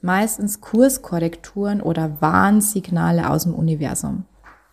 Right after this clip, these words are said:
Und oftmals merke ich selber gar nicht, wenn ich zum Beispiel jetzt im Tunnel bin oder wenn ich jetzt total im Hamsterrad bin, ähm, dass, ähm, ich total unter Druck stehe.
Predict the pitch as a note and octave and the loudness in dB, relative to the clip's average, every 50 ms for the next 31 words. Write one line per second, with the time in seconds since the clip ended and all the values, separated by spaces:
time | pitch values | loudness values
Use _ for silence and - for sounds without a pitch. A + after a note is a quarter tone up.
0 | _ _ - - - _ _ F#3 F#3 E3+ - G3+ G3+ - - G3+ G#3 G3 - - | _ _ -18 -18 -18 _ _ 0 2 4 2 0 0 0 0 0 2 2 2 2
1 | F3+ F#3+ G#3+ - C4+ B3 - - F3+ F3+ F3 F3 F3 E3+ E3+ E3+ E3+ F3+ F#3+ G3 | 2 2 2 2 -2 -4 -2 0 0 0 0 0 -2 0 0 2 2 2 2 2
2 | F#3 - - F3 F3 E3+ F3 - - E3+ E3 E3 D#3+ - - E3 D#3+ E3 D#3+ - | 0 -2 0 0 0 0 0 -2 -4 -2 -2 -2 -4 -4 -4 -4 -2 -2 -2 -2
3 | - D3 D#3+ - - - A#3+ A#3+ A#3 A3 G#3+ G#3+ G#3 G3+ F#3 E3+ E3 E3 D#3 E3 | -2 -2 -4 0 4 6 8 8 8 6 4 2 0 0 0 0 -2 -2 -2 -2
4 | D#3+ D#3+ D#3+ E3+ E3 E3 - - D#3+ - - D#3+ D#3 D#3 E3 D#3+ E3 G3+ A3+ A#3 | -2 -2 -2 -2 -4 -4 -10 -14 -12 -8 -6 -4 -2 -2 -2 -2 0 2 2 2
5 | - - - F#3+ F#3+ F#3+ F#3 F#3 - - F#3 F#3 F#3 F#3 F3+ - - - - - | 2 0 0 0 2 0 0 0 -2 0 0 2 2 0 -2 -4 -12 -20 -20 -20
6 | - - - - - - - - - - D#3 D#3+ E3 E3 E3 D#3+ D#3+ E3 E3 D#3+ | -20 -20 -20 -20 -20 -20 -20 -18 -2 2 2 4 4 4 4 2 2 2 0 -2
7 | - - - _ _ _ - D#3+ D#3 D#3 D#3+ D#3+ - - - - - - _ _ | -6 -12 -18 _ _ _ -2 0 2 2 2 0 0 -2 -2 -4 -6 -10 _ _
8 | - D#3+ D#3 D#3 D#3 D#3 D#3+ - - - - - D#3+ - - E3 - - - - | -2 -2 0 0 0 0 -2 -2 -4 -6 -4 -4 -4 -4 -4 -6 -8 -4 -2 0
9 | D3+ D#3 - - D#3+ D#3 D#3 - E3 D#3+ D#3 D#3 - - - - - - - - | 0 0 0 0 -2 -2 0 0 0 0 0 -2 -4 -6 -10 -14 -16 -20 -20 -20
10 | _ - G3 G#3 A3+ A3 - - - - - D#3+ D#3 D3+ D3+ D3+ E3 | _ -2 2 2 2 2 -2 -6 -8 -4 -2 0 2 2 2 0 -2